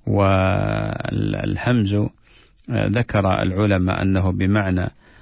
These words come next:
اللمز، وبعضهم قالوا بأن الهمز، آه، يكون، آه، ب-، بعنف وبشدة،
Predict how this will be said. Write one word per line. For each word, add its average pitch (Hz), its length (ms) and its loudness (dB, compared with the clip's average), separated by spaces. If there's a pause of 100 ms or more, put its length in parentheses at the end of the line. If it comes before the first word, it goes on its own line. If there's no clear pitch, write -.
(280)
اللمز، 113 680 0
وبعضهم 110 800 0
قالوا 101 360 0
بأن 95 380 0
الهمز، 92 560 0 (420)
آه، 98 180 2
يكون، 95 640 0
آه، 101 520 -4
ب-، 90 500 -2
بعنف 92 680 0
وبشدة، 90 920 0